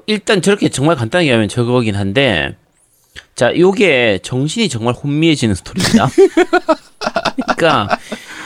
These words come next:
Speaker 1: 어, 국내판 같은 경우에는 번역의 문제도 좀 있긴 해요, 사실.
Speaker 2: 아, 이거 얘기를 제가 그 이따가 하려고 그랬는데, 단점 얘기
Speaker 1: 그거는,
Speaker 2: 중에.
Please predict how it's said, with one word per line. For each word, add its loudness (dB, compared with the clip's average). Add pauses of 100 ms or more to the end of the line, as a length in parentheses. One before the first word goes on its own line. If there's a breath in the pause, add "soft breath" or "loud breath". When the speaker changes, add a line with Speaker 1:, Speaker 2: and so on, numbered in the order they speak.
(160 loud breath)
Speaker 1:
어, 2
국내판 2
같은 -2
경우에는 0
번역의 2
문제도 -4
좀 -10
있긴 -8
해요, -6
사실. -10
Speaker 2:
아, 2
이거 4
얘기를 2
제가 0 (460)
그 -6
이따가 -6
하려고 -2
그랬는데, -8
단점 -2
얘기 -2
Speaker 1:
그거는, 0
Speaker 2:
중에. -6